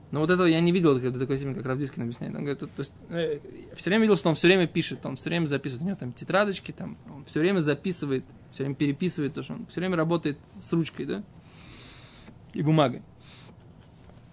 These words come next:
Так вот, он, э, берет, э, эти книги, да, и проходит всех комментаторов, которые эту тему объясняют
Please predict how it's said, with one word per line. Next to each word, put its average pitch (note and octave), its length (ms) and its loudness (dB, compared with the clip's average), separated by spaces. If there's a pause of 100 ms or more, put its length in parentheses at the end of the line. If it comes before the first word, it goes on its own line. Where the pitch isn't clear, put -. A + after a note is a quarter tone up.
(760)
Так D3+ 140 -6
вот, C3 220 -4
он, F#3 320 2
э, C#3+ 200 -4
берет, D#3 540 2 (100)
э, B2+ 340 -4 (200)
эти C3+ 360 -6
книги, D#3+ 540 2 (560)
да, F3 260 -4 (1300)
и F#3 100 -2
проходит F#3 600 0 (100)
всех A3 320 4
комментаторов, F#3+ 580 2
которые E3 500 0
эту E3 300 0
тему F#3+ 280 2
объясняют D3 580 0